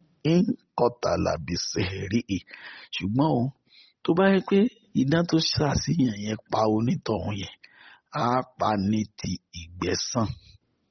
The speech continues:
نقله عن ابن المنذر وغيره. Àfáà wa Ibn al-Mundhir, àwọn ni wọ́n gbọ́rọ̀ ní wá látọ̀dọ̀ àtàwọn ni wọ́n nìyẹn ló gbajúmọ̀ pé kákàn ṣàṣìyàn nìkan ò tí ì tó ń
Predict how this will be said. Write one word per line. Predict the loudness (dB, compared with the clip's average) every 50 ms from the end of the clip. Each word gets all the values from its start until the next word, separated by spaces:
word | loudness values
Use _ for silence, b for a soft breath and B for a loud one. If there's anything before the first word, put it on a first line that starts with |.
| _ _ _ _ _ _ _ _ _ _ _ _ _ _ _ _ _ _ _ _ -6
نقله | -4 -4 -2 0 2 4 6 6 6 6 6
عن | 4 4 4 4 4
ابن | 4 4 4 4 2 2
المنذر | 2 2 0 0 0 2 2 2 2 2 0 0
وغيره. | 0 -2 -4 -2 -2 -2 -2 0 -2 -2
Àfáà | -4 -4 -4 -2 0 2 4
wa | 4 4 4 2 2 2 0 0
Ibn | -2 -2 -2 0 2 2
al-Mundhir, | 2 2 0 -2 -2 0 0 0 2 2 0 0 -2
àwọn | _ -6 -10 -8 -8
ni | -6 -4
wọ́n | -4 -4
gbọ́rọ̀ | -2 0 0 0 0 -2 -4 -4
ní | -6 -8
wá | -6 -4 -2
látọ̀dọ̀ | -2 -2 -2 -4 -6 -6 -4 -4 -4
àtàwọn | -4 -4 -6 -6 -6 -6 -6
ni | -8 -6
wọ́n | -2 -2 0
nìyẹn | 0 0 0 -2 -6
ló | -8 -8
gbajúmọ̀ | -6 -6 -6 -4 -4 -6 -6 -6 -8 -8
pé | -6 -6 -6 -6 -8 B B B B B B B B B B B B _
kákàn | -4 -2 -2 -2 0 0 0 0 0 -2 -8 _ _
ṣàṣìyàn | -10 -2 0 0 0 0 -4 -4 -2 0 2 2 2 0 -2 -6
nìkan | -8 -10 -12 -10 -8 -6 -4 -4
ò | -6 -6 -10
tí | -14 -8 -4 -4
ì | -4 -4 -6 _ _
tó | -6 -4 -4
ń | -2 -2